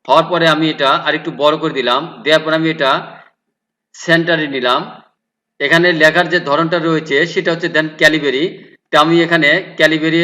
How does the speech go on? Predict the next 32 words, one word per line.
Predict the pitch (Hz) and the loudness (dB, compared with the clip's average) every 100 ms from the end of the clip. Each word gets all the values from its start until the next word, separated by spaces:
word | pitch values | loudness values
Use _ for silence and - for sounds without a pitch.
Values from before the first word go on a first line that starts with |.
| 160 | 2
আমাদের | 156 147 156 | 0 0 0
এখানে | 151 147 135 | -2 -4 0
দেয়া | 147 139 | 2 2
রয়েছে। | 131 120 131 180 - - _ _ 101 | 0 -2 -2 -4 -6 -20 _ _ -2
দেওয়ার | 135 165 165 | 2 2 2
পরে | 151 151 185 135 | 0 0 -2 -2
আমার | 147 156 | 0 2
এখানে | 156 160 156 | 2 0 0
এটা | 156 143 180 | 2 2 0
আরেকটু | 151 147 160 123 | -4 -6 -6 -2
বড় | 143 151 | -2 0
লেখা | 147 147 | 0 0
রয়েছে, | 147 127 131 143 208 - | -2 -4 -2 -4 -4 -4
যে | 165 165 | -4 -4
ডিজাইনটা | 135 165 170 170 | -2 -2 0 -2
রয়েছে | 147 147 151 147 | -2 -4 -2 0
দেখেন | 143 135 156 - - _ 156 | 2 2 0 -4 -18 _ 0
একটা | 165 - 175 165 | 0 -2 -4 0
কলাম | 160 170 160 | 0 0 -2
দুইটা | 165 165 147 | -4 -4 -2
কলাম, | 135 113 117 | -2 -2 -4
এই | 139 | -8
দুইটা | 151 175 165 | -6 -6 -2
কলাম | 165 160 | -2 0
আমাকে | 156 156 160 | -2 -4 -8
করতে | 156 - | -8 -4
হবে। | 123 120 160 - - _ | -2 -2 -6 -8 -20 _
তাহলে | - 135 123 | -6 -6 -6
দুইটা | 160 165 185 | -4 -2 0
কলাম | 175 170 165 | 0 0 0
আমরা | 170 160 | -2 -4
কিভাবে | 156 156 | -4 -4